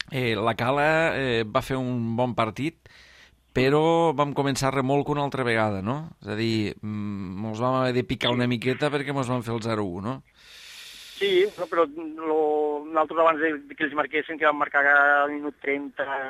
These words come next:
Speaker 2: o trenta-cinc o així, anaven a favor de vent, van marcar a ra-, a ra-, d'un, d'un córner directe, va passar per dalt del cap dels que estan a la curta, va botar, Xumi no la va veure bé, no sé, va ser un, un gol una mica raro,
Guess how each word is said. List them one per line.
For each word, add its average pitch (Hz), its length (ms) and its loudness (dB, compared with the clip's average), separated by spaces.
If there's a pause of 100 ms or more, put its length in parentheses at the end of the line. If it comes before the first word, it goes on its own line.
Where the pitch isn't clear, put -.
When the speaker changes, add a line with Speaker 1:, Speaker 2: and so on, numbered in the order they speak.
(180)
Speaker 2:
o 131 140 -4
trenta-cinc 131 560 -8
o 131 80 -8
així, 139 240 -8 (560)
anaven 156 240 4
a 143 80 0
favor 151 200 2
de 143 120 0
vent, 165 240 2 (140)
van 151 100 -8
marcar 147 240 2 (140)
a - 20 4
ra-, 139 260 0
a 135 80 0
ra-, 139 240 -2
d'un, 143 460 -10
d'un 135 180 -10
córner 156 400 -6 (500)
directe, 160 520 0 (360)
va 156 80 0
passar 147 220 -2
per 143 100 -6
dalt 147 220 4
del 135 140 -4
cap 147 200 2
dels 147 600 -2
que 147 80 -10
estan 143 180 -2
a 139 60 2
la 143 80 0
curta, 170 480 2 (580)
va 151 100 6
botar, 170 600 4 (100)
Xumi 160 240 -2
no 151 80 4
la 151 140 8
va 147 180 8
veure 156 240 2
bé, 160 140 8 (100)
no 156 140 0
sé, 147 100 2 (180)
va 165 120 -2
ser 165 100 2
un, 156 480 -2 (720)
un 160 160 -6
gol 160 160 4
una 165 80 4
mica 160 160 4
raro, 190 400 6